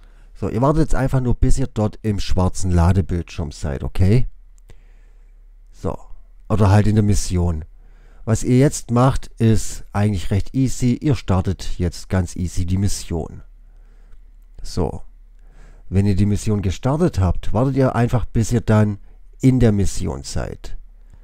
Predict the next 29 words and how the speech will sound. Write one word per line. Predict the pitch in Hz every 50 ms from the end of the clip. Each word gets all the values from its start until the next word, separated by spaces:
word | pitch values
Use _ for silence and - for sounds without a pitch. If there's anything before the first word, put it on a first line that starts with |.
| - - - - - - - - - - - -
Seid | - - 131 190
ihr | 180
dann | 160 156 156
in | - 147 139
der | 143
Mission, | 135 127 120 - - - - 117 120 123 127 131 131 120 101 - - - - - - - - - - - - - - - - -
dann | - - 117 113
schnappt | - - - 120 127 - -
ihr | 135
euch | 120 117 101 -
jetzt | 110 104 - -
ein | 87 82
Fahrzeug, | - - 135 143 135 - - 143 135 135 135 131 - - - - - - - - - - -
egal | - 98 - - 95 98 98 92
welches, | 104 107 113 101 - 117 113 107 - -
ich | 92 -
mach's | 92 92 -
halt | - 95 85
mit | 82 - -
meinem. | 101 101 110 117 117 120 117 117 110 - - - - - - - - - - - - - - - - - - -
Und | - 135 147 147 131 104
dann | 113 110 113 117
müsst | 117 117 107 - -
ihr | 117
jetzt | 104 -
einfach | 76 101 110 104 117 104 98
nur | 104 104 104 104 107 104 95 - - -
zu | - - 110 98
Richards | 101 113 123 - - - 123 117 117 - - - -